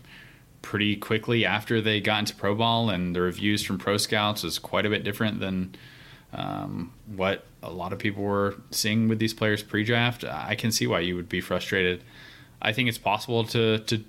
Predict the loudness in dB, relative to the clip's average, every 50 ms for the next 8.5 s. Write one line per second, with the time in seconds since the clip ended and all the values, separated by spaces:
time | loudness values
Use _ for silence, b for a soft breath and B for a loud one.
0 | -16 -20 -10 -4 -2 2 2 4 4 4 6 4 4 2 2 0 -2 -2 -4 -8
1 | -8 -8 -2 2 4 4 4 4 2 2 2 2 4 4 4 2 2 0 -2 -4
2 | -4 -4 -2 -2 0 2 2 2 2 2 0 0 0 0 0 0 2 2 4 4
3 | 2 0 -2 -2 0 0 0 0 -2 -8 -14 -12 -8 -4 -2 0 0 0 0 0
4 | 0 0 0 -2 -2 -4 -6 -8 -14 B B B B B B B B B B B
5 | B B B B B B B -20 -20 -20 -20 -20 -20 -20 -20 -20 -20 -20 -20 -20
6 | -20 -20 -20 -20 -20 -20 -18 -10 -6 -2 0 2 2 2 2 2 0 0 -2 -2
7 | 0 0 0 0 0 0 -2 -2 -2 -2 -2 -2 -2 -2 -2 -2 0 0 0 0
8 | 0 0 0 0 0 -2 -2 -4 -6